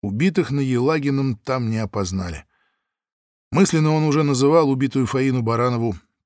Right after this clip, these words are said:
пастушкой. Теперь предстояло проверить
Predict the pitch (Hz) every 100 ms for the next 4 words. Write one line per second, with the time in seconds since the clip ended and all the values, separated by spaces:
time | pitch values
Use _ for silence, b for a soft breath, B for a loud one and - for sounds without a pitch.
0 | _ - 113 - - 85 - - - _
1 | _ _ _ _ _ _ _ - - 175
2 | 190 190 - - 151 165 156 151 123 113
3 | 117 120 107 -